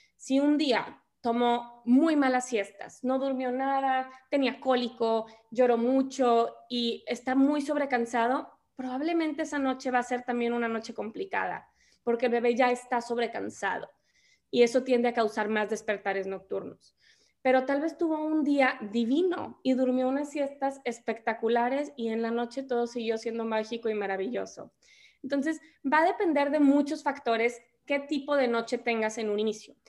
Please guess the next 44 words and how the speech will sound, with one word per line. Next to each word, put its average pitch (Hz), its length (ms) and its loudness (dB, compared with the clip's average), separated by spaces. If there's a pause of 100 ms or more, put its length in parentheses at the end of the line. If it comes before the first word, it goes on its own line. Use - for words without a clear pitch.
(200)
Lo 269 240 6
que 269 100 0
sí 330 180 -2
tenemos 294 400 -2
claro 262 440 0 (760)
es 226 200 0
que 226 200 -2
si 233 160 -6
tú 262 120 2
haces 277 220 0
las 311 180 -2
cosas - 540 -4 (460)
que 214 180 -4
caen 226 380 2
en, 214 480 -2
que - 80 -8
están 240 180 0
en 262 120 2
tu 254 120 -4
cancha, - 420 -6 (240)
lo 226 180 -4
que 220 240 0
está, 233 880 2
cuando 220 160 -4
decimos 226 240 -2
tú 254 120 -6
tienes 269 180 0
la 262 100 4
pelotita, 254 380 0
está 294 140 0
en 277 120 2
tu 277 100 -4
cancha, 226 340 2
¿no? 262 240 2 (360)
Lo 240 140 2
que 240 100 4
te 262 140 4
toca 339 300 2
a - 60 -16
ti, 233 160 0
si 240 140 -2
lo 247 100 4
haces 294 280 0
bien, 226 480 0